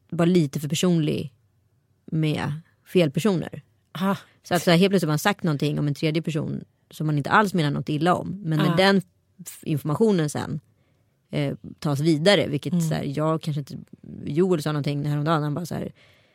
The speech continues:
Speaker 1: "Oj, du sa något ganska privat där till min kompis." Jag bara, "Men gud, det är din kompis, tänkte inte jag på. Vadå, är det någon fara med det?" Han bara, "Nej, fast du vet ju så här, det är ju inte din kompis."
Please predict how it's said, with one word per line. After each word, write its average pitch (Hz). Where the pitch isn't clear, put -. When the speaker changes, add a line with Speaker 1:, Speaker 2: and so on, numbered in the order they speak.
Speaker 1:
"Oj, 160
du 151
sa 190
något 165
ganska 147
privat 202
där -
till 151
min 147
kompis." -
Jag 165
bara, 156
"Men 147
gud, 190
det 143
är 180
din 156
kompis, -
tänkte 190
inte 156
jag 208
på. -
Vadå, 156
är 156
det 156
någon 151
fara 156
med 185
det?" 147
Han 143
bara, -
"Nej, -
fast -
du 156
vet 156
ju 147
så -
här, 147
det 135
är -
ju 147
inte 143
din 180
kompis." -